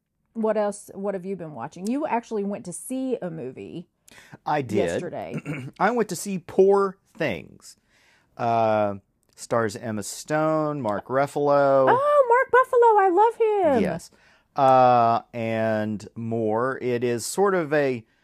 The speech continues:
Speaker 2: it, it's sort of a sideways take on the, uh, Frankenstein, uh, story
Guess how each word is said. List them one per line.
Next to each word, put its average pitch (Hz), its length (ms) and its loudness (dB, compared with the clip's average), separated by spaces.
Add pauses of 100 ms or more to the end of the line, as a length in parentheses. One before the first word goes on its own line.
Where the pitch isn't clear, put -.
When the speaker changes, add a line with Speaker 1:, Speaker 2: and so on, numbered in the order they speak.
(920)
Speaker 2:
it, 156 1700 -14
it's 180 240 -8
sort 208 260 -2
of 185 120 -4
a 160 420 -2
sideways 160 680 -2
take 143 340 -2
on 123 600 -4
the, 107 580 -8
uh, 92 140 -6
Frankenstein, 113 1080 -6 (200)
uh, 92 180 -6
story 101 640 -4